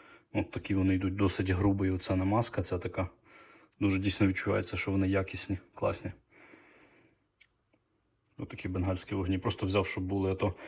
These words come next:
завжди раніше замовляв купу піротехніки, а такого, такої мелочі вдома і не було. <laughs> Бенгальських вогнів. Так що тепер будуть. Оці зелені, у зеленій пачці від Максим, будете знати, вони круті.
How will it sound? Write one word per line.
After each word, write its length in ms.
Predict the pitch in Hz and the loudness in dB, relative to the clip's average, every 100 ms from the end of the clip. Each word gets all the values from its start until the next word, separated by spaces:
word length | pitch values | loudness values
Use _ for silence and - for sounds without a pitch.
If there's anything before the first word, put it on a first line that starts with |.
| - - - - - | -16 -16 -18 -10 0
завжди 460 | 101 98 92 98 92 - - | 6 6 6 0 0 -6 -6
раніше 420 | 104 101 98 - | 0 4 4 4
замовляв 420 | 98 98 98 98 | 4 4 4 2
купу 220 | - 95 95 | 0 -6 -4
піротехніки, 680 | 98 92 - 101 101 85 - | -2 0 2 2 2 0 0
а 120 | 95 | 0
такого, 420 | - - 92 92 - - - | -2 0 0 0 -4 -20 -20
такої 260 | - - 98 | -6 2 6
мелочі 380 | 95 95 92 95 | 6 4 2 0
вдома 280 | 92 95 95 | 2 2 4
і 40 | |
не 120 | 98 | 4
було. 280 | 92 85 85 - - - | 2 0 -6 -8 2 4
<laughs> 920 | - - - - - - - - - | 4 -2 -10 -16 -14 -16 -20 -12 -2
Бенгальських 540 | 95 95 - 95 - | 0 2 -2 -6 -4
вогнів. 320 | 95 95 95 - - | -2 0 -2 -8 -18
Так 180 | - - | -12 -10
що 120 | - | -8
тепер 260 | - - 92 | -10 -6 -6
будуть. 400 | 92 - - - _ - - - - - _ _ _ _ - | -6 -10 -12 -16 _ -20 -20 -20 -20 -20 _ _ _ _ -8
Оці 220 | - 104 | 0 2
зелені, 440 | 98 107 120 101 95 - - - | 4 4 4 2 0 -10 -20 -14
у 60 | 104 | -6
зеленій 360 | 98 101 98 92 | -2 0 0 0
пачці 400 | 98 95 - 92 | 0 0 -2 -4
від 120 | 92 | -4
Максим, 440 | 95 - 104 98 | -6 -4 -4 -4
будете 300 | 92 90 95 | -6 -6 -6
знати, 300 | 90 95 92 | -6 -6 -6
вони 160 | 95 98 | -6 -6
круті. 380 | - 92 92 | -6 -8 -8